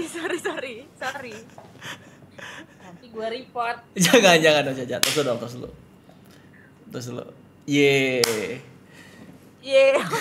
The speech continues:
Speaker 1: <laughs> Kayak
Speaker 2: Anak
Speaker 1: anak kecil
Speaker 2: kecil.
Speaker 1: yang udah pakai L P gitu.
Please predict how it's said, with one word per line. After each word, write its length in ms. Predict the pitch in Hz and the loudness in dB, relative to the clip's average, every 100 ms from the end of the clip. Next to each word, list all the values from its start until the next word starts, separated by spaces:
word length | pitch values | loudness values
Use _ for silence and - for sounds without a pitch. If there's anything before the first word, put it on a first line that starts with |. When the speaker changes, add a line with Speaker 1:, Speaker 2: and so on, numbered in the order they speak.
| - 233 | 2 4
Speaker 1:
<laughs> 400 | 285 - 262 - | 4 4 0 0
Kayak 320 | 523 427 339 294 | -4 -2 -2 -4
Speaker 2:
Anak 160 | 330 262 | -4 -10
Speaker 1:
anak 160 | 339 | -12
kecil 320 | 277 392 359 | -14 -14 -10
Speaker 2:
kecil. 400 | 359 262 285 302 | -4 -2 0 0
Speaker 1:
yang 140 | 339 - | 0 -10
udah 160 | 381 370 | -14 -12
pakai 220 | - 330 | -8 -2
L 260 | 285 269 415 | -2 -2 -6
P 40 | - 381 415 285 392 - | -10 -10 -6 -4 -6 -8
gitu. 480 | 349 403 - 392 | -12 -14 -14 -14